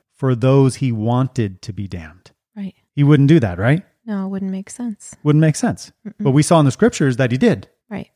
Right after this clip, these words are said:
Speaker 1: He poured out his blood for everyone.
Speaker 2: Right.
Speaker 1: So if he chose certain people from eternity past to be damned,
Speaker 2: Mm.
Speaker 1: then what we're saying is he poured out his blood for people he wanted to go to hell.
Speaker 2: Yeah. Doesn't make sense.
Speaker 1: That's evil too.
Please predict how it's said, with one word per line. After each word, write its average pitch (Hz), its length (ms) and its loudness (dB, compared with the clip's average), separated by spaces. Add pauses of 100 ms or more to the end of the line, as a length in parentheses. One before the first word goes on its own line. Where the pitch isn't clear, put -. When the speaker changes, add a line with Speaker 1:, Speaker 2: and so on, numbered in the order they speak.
(120)
Speaker 1:
He 156 80 -6
poured 143 240 0
out 131 120 0
his 127 120 -2
blood 131 280 0
for 147 160 -4
everyone. 156 420 -2 (280)
Speaker 2:
Right. 190 220 -10 (280)
Speaker 1:
So 147 200 4
if - 80 0
he 156 100 0
chose 165 440 2
certain 156 320 0
people 160 400 2
from 123 200 -2
eternity 127 400 0
past 175 360 -2
to 127 80 -2
be 120 80 -2
damned, 165 420 0 (320)
Speaker 2:
Mm. 208 240 -6 (100)
Speaker 1:
then 139 200 2
what 147 160 0
we're 135 100 0
saying 185 340 2
is 127 200 0 (260)
he 214 180 0
poured 185 340 0
out 170 140 0
his 147 160 2
blood 156 440 2
for 135 120 -2
people 175 320 -2
he 143 160 -2
wanted 139 540 2
to 135 60 2
go 139 120 4
to 143 80 6
hell. 156 300 2 (100)
Speaker 2:
Yeah. 202 260 -8 (240)
Doesn't 214 280 -2
make 214 180 0
sense. 233 380 -2
Speaker 1:
That's 127 180 0
evil 165 260 4
too. - 280 -2